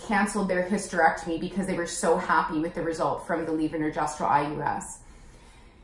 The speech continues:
In terms of results, ninety percent of women will notice less heavy periods, Seventy percent will notice less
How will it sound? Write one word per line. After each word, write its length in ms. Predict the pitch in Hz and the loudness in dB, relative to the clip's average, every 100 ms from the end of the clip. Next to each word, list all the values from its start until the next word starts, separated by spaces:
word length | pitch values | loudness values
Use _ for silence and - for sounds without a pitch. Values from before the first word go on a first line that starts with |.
| - - - | -20 -12 4
In 120 | 240 | 4
terms 380 | - 277 294 330 | 8 8 8 6
of 140 | 262 | 4
results, 720 | 254 - 185 185 - - - - - - - - - - | 4 6 6 6 4 -2 -6 -8 -16 -20 -20 -20 -20 0
ninety 460 | 226 220 233 262 269 | 8 10 10 6 2
percent 420 | 269 247 233 208 | -2 2 6 6
of 140 | - 190 | 4 2
women 340 | 185 185 190 | 2 4 4
will 180 | 180 175 | 4 4
notice 420 | 175 170 175 - | 2 2 -2 -2
less 340 | 175 175 185 | 6 6 6
heavy 300 | - 185 185 185 | 2 0 2 -2
periods, 680 | - 160 160 165 220 - - - - - - - - - - - - | -2 0 2 2 0 -4 -10 -14 -20 -20 -20 -20 -20 -20 -20 -20 -12
Seventy 420 | - 240 226 247 254 | 2 6 8 6 2
percent 460 | 254 240 214 202 | -2 2 2 4
will 100 | 202 | 2
notice 340 | 185 185 180 190 | 2 2 0 2
less 240 | 180 | 2